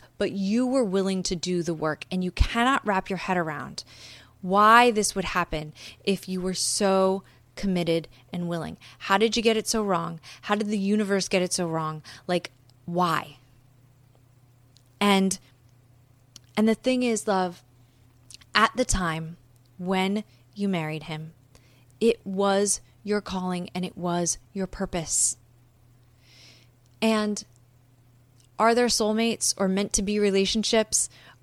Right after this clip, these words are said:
Are there people who are the one? I don't know, but I definitely think we can have more than one of those in our life.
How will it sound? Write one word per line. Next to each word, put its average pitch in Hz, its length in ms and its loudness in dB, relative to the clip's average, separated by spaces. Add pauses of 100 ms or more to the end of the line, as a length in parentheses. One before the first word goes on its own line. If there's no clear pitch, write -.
(120)
Are 214 260 6
there 220 240 4
people 214 340 -2
who - 220 -2
are 208 180 2
the 196 140 0
one? 202 340 0 (380)
I 330 120 2
don't 247 180 4
know, 175 260 4 (220)
but 226 100 4
I 226 180 8
definitely 262 500 0
think 196 180 -2
we 190 80 -4
can 185 120 -2
have 175 140 -2
more 196 280 2
than 190 120 2
one 170 140 -2
of 160 100 -4
those 160 200 -2
in 165 80 -4
our 160 100 -4
life. 165 220 -2